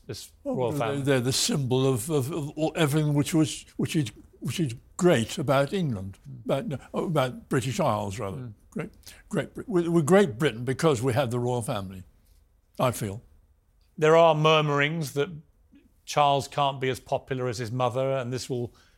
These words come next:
Speaker 1: hasten the end of the monarchy. Do you,
Speaker 2: It's
Speaker 1: do you
Speaker 2: not,
Speaker 1: think
Speaker 2: it's
Speaker 1: that?
Speaker 2: not a question of, of mo-, uh, uh, popularity. It's, uh,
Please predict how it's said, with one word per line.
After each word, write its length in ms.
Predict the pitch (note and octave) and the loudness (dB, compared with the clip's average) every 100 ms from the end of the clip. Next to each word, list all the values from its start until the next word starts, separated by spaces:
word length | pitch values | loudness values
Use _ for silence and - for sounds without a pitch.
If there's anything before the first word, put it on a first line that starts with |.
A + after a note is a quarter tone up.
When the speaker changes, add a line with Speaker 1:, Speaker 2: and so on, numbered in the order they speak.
| _ | _
Speaker 1:
hasten 440 | D#3+ D#3+ - D3 C#3 | 0 0 0 -2 0
the 160 | C3 | 0
end 220 | C3 C3 | -2 -2
of 100 | A#2+ | -6
the 80 | A#2+ | -6
monarchy. 520 | A#2+ A#2 A2+ - F3 _ _ _ | -4 -4 -6 -12 -18 _ _ _
Do 100 | D3 | -4
you, 100 | D3+ | -2
Speaker 2:
It's 100 | D3 | -2
Speaker 1:
do 60 | D#4 | -6
you 160 | C4 | -4
Speaker 2:
not, 80 | D#3+ | -2
Speaker 1:
think 120 | F3 G3 | -2 -2
Speaker 2:
it's 60 | |
Speaker 1:
that? 60 | A3+ | -4
Speaker 2:
not 100 | D3+ | -4
a 40 | |
question 320 | - C#3+ - A#2+ | -2 -4 -4 -6
of, 160 | C#3 | -4
of 240 | C#3+ A#2+ C#3+ | -4 -4 -4
mo-, 580 | C3 B2+ C3+ C3 B2+ A2+ _ _ | -2 0 2 0 0 -4 _ _
uh, 40 | A#2 | -8
uh, 40 | |
popularity. 1120 | - - B2 D3 A2+ A2+ G#2 - G2+ A2 C3 | 0 0 0 0 2 2 0 -4 -6 -4 -6
It's, 160 | C3 - | -8 -8
uh, 140 | A#2+ | -8